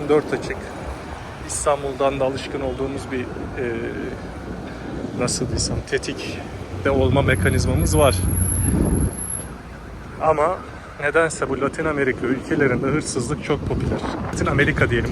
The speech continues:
bunlar Latin değil köken olarak. E, buranın yerli halkları,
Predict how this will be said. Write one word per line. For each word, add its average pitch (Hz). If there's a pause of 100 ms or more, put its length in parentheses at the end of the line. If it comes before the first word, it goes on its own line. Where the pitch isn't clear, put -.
bunlar 131
Latin 135
değil 135 (160)
köken 139
olarak. 123 (1000)
E, 110
buranın 127
yerli 131
halkları, 123